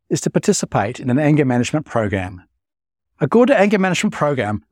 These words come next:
will teach you how to recognize the signs that you are getting angry,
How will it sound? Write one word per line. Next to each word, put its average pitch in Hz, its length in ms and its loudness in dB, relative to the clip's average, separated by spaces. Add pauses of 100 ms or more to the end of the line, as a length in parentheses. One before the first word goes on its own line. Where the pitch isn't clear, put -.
will 170 100 2
teach - 360 -2
you 196 100 4
how 156 160 -2
to 156 140 2
recognize 170 560 0
the 180 60 0
signs 110 640 -2 (200)
that 139 160 -2
you 147 120 6
are 135 60 2
getting 117 340 0
angry, 104 460 0